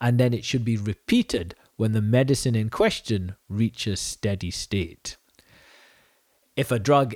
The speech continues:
is found to be associated with a borderline corrected Q T interval, four hundred and forty to five hundred milliseconds, as discussed earlier,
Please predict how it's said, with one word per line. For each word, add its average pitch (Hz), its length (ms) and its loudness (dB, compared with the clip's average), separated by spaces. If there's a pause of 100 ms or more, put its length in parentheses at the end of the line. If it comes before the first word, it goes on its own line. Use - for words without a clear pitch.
is 220 220 4
found 160 320 2
to 127 60 -2
be 123 100 4
associated 139 720 4
with 113 140 0
a 107 60 0
borderline 127 1000 4 (280)
corrected 123 640 2
Q 113 180 4
T 104 220 2
interval, 120 380 4
four 139 240 2
hundred 123 180 4
and 110 140 2
forty 135 480 6
to 107 120 -6
five 127 320 4
hundred 123 240 6
milliseconds, 123 680 4
as 101 120 0
discussed - 480 0
earlier, 127 440 6